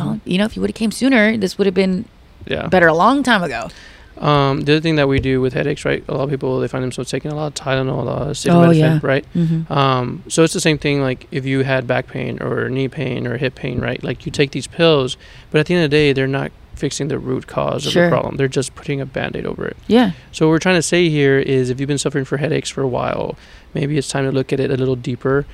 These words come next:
Speaker 2: Mm-hmm.
Speaker 1: uh, deeper rooted, and maybe you can cause a bigger change right away by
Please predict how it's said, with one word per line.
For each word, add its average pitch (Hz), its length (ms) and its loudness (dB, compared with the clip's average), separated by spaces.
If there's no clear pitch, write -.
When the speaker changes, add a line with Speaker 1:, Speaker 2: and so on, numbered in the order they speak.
Speaker 2:
Mm-hmm. 156 200 -2
Speaker 1:
uh, 135 320 0
deeper 131 280 -2
rooted, 135 320 4
and 135 160 -2
maybe 135 240 2
you 131 120 0
can 131 120 -8
cause 127 300 -2
a 139 80 -6
bigger 127 340 -2
change 131 440 -4
right 127 280 -2
away 131 480 0
by 147 320 -2